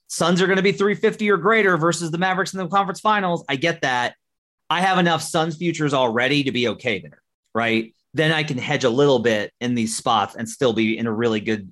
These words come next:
overall position. Um, I, I won't mind that. And if anybody else comes out of the Suns bracket, if anybody else comes out of that, like, in that spot, I'm also betting Warriors because, again, I have Suns. I can afford to 'cause I have the Suns futures.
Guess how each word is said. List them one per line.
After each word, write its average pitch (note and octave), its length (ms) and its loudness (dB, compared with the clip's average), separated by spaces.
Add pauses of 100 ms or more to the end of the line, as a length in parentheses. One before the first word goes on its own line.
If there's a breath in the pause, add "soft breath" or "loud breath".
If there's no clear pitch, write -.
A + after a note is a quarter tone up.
overall A2+ 480 2
position. - 600 -10 (400 soft breath)
Um, F#2 420 -2 (300)
I, C3+ 280 0
I C3+ 120 0
won't B2+ 160 2
mind C3 200 2
that. A#2 100 0
And C#3 80 0
if D3 80 -2
anybody F3 480 2
else E3+ 160 2
comes D3+ 220 -2
out C#3 160 0
of A#2+ 260 -2 (580)
the C#3 140 -2
Suns F3 320 2
bracket, A2 640 -2
if B2 140 -8 (100)
anybody D#3+ 480 4
else D#3+ 160 2
comes C#3 180 -2
out B2+ 100 0
of A#2 60 -2
that, A#2+ 100 -6
like, A#2+ 200 -2 (340 soft breath)
in F3 160 2
that F3 180 2
spot, G3 320 2
I'm E3+ 80 2
also F3+ 180 2
betting F#3+ 220 2
Warriors B2+ 880 -6
because, C#3 460 0
again, A#2 240 -4
I A2 100 2
have G#2 100 -4
Suns. C3 320 0
I B2+ 100 -2
can A2+ 120 -4
afford C3 280 0
to A#2 100 -4
'cause G#2+ 100 -4
I A2 60 0
have G#2 120 -2
the G#2 80 -8
Suns D#3 280 -2
futures. - 520 -10